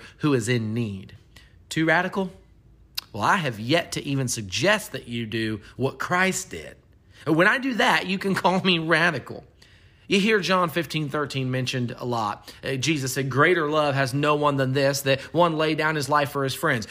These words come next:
We like that because Jesus said it, and we know that he did lay down his life for his friends. He,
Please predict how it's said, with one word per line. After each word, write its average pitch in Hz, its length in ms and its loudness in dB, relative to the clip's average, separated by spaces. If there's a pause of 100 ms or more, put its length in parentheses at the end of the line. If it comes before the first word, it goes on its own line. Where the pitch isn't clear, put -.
(100)
We 226 180 2
like 320 360 0
that 135 200 -2
because 175 260 -2 (160)
Jesus 247 500 0
said 190 280 0
it, 170 160 -4 (120)
and 220 140 4
we 220 120 0
know 247 260 4
that 226 200 0
he 226 280 -2
did 220 380 0
lay 185 240 4
down 170 220 2
his 196 200 -2
life 190 240 4 (160)
for 190 140 -4
his 170 220 0
friends. 151 380 0 (160)
He, 262 300 0